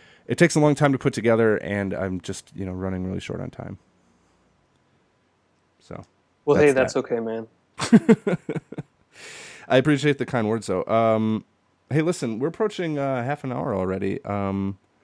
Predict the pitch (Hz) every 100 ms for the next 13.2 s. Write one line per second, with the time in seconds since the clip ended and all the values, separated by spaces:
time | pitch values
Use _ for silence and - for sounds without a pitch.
0 | - 139 147 127 123 131 131 180 180 131
1 | 156 147 - 143 156 - 202 170 196 202
2 | 175 - 117 90 120 117 170 117 107 -
3 | 139 101 98 113 110 - 117 98 - 92
4 | 90 92 92 92 _ _ _ _ _ 101
5 | - 101 95 92 104 - 101 98 101 123
6 | - 107 95 - 101 98 104 98 - -
7 | 104 95 95 95 - - 117 123 131 113
8 | 113 - 107 123 - - 95 98 _ _
9 | _ _ _ - - 95 92 90 90 90
10 | 107 - 104 123 - 117 123 123 123 123
11 | 123 - 123 131 139 131 117 _ - _
12 | - 139 139 151 - 151 135 131 101 117
13 | 107 98